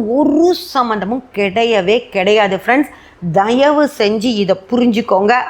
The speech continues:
அ, இதை விட்டுட்டு, அ, ஏதோ ராகு கேதுனால பயங்கர பிரச்சனை ஆயிடும் அப்படின்னு சொல்லி தயவு செஞ்சு நினைக்காதீங்க.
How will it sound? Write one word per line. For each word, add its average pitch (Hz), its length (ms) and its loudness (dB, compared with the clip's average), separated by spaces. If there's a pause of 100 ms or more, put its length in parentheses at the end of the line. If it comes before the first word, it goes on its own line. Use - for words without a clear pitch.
அ, 175 100 0
இதை 185 260 -4
விட்டுட்டு, 277 580 -2 (340)
அ, 220 240 0
ஏதோ 247 260 4
ராகு 240 400 0
கேதுனால 202 460 -2 (300)
பயங்கர 269 440 0
பிரச்சனை 208 420 -2
ஆயிடும் 170 320 0
அப்படின்னு 214 400 -2
சொல்லி 185 460 0
தயவு 240 580 2
செஞ்சு 196 260 -2 (100)
நினைக்காதீங்க. 202 560 0